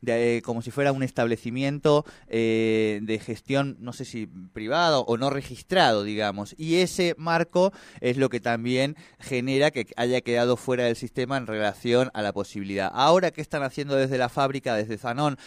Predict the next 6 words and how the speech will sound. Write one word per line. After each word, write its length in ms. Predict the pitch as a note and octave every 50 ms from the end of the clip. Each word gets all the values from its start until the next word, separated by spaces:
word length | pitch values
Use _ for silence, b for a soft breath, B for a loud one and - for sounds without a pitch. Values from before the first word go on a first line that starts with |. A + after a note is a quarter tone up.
| B B B
Solicitando 680 | B - B2+ B2 B2 A#2 - B2+ - C3 B2+ C3 D3 E3
que 80 | - B2+
efectivamente 640 | G2 A#2 G2+ F2+ - A#2+ A#2+ A#2+ A#2 B2 B2 - B2
el 100 | A2 G2+
cepem 340 | - A2+ G#2+ B2+ C3 C3+ C3 -
ingrese 720 | - B2 A#2+ A#2 B2 C3+ D3 E3+ D#3+ - - C3 G#2+ F#2